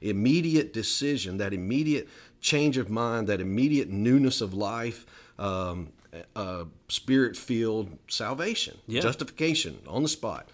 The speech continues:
Speaker 2: Yeah.
Speaker 1: And so that's the way I picture, uh, abolition: is we want the immediate end to this evil sin. There's no compromise with it. It's pure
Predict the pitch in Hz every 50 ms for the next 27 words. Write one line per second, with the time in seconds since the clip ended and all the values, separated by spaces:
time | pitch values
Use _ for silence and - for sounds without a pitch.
0 | - - 117 151 151 - - - - - 127 127 - 139 139 120 143 151 180 -
1 | - - - 160 135 139 135 131 127 135 131 - - - 131 - 110 110 104 104
2 | 95 92 92 92 90 92 - - - - - 85 98 90 90 80 - - - 101
3 | 110 107 95 101 95 101 107 104 98 - - 73 71 73 71 73 - 107 120 156
4 | 156 160 156 151 151 - 123 104 90 90 90 87 92 104 117 127 127 131 127 123
5 | - - - 104 110 107 95 92 90 82 87 92 - - _ _ _ _ _ _
6 | _ _ - 101 90 80 107 101 101 - - - 120 117 120 117 101 107 107 104
7 | 101 - - - - 113 95 85 69 - 50 - - _ _ _ _ _ _ _
8 | - 76 92 87 92 98 101 104 110 127 165 165 - - 160 160 156 156 147 135
9 | 131 131 127 117 123 107 107 107 107 - 113 - - - - - - 85 85 -
10 | - - - - 135 147 151 147 143 139 131